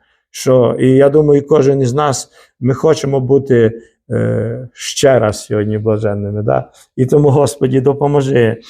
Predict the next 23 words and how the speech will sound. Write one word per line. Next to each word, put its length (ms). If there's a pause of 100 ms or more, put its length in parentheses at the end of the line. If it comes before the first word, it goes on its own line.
(260)
І 380
ми 160
не 80
маємо 320
права 720
ніколи, 1000 (220)
нікого, 420
я 120
також 340
в 60
посланні 340
до 80
Римлян, 300
там 240
є 80
написано, 560 (160)
судити 480
чужого 440
раба. 320 (1300)
Ми 280
є 180
раби 520 (360)
Господні, 840